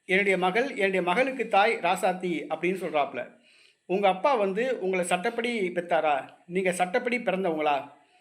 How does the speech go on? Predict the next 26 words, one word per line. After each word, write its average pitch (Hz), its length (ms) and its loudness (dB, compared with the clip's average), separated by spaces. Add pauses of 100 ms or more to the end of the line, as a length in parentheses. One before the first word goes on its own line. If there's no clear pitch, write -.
(220)
ஆ? 226 220 2 (300)
ஒரு 190 200 2
மனைவி 254 320 2
இருக்கும் 233 280 -2
பொழுது 196 480 0
இன்னொரு 240 380 0
ஒரு 196 200 -2
பொண்ணை 214 200 -2
திருமணம் 226 360 -2
செஞ்சது 185 240 0
சட்டப்படி 208 480 -2
குற்றம். 175 500 -4 (420)
அப்ப 247 420 0
உங்க 202 260 2
அப்பா, 196 300 2
உங்க 196 220 2
அம்மா 247 220 2
வந்து 208 260 0
சட்டப்படியான 233 720 0
மனைவி 196 320 0
கிடையாது, 180 560 2
நீங்க 233 260 0
வந்து 214 200 -2
சட்டப்படியான 226 720 0
குழந்தை 214 360 -2
கிடையாது. 156 580 -2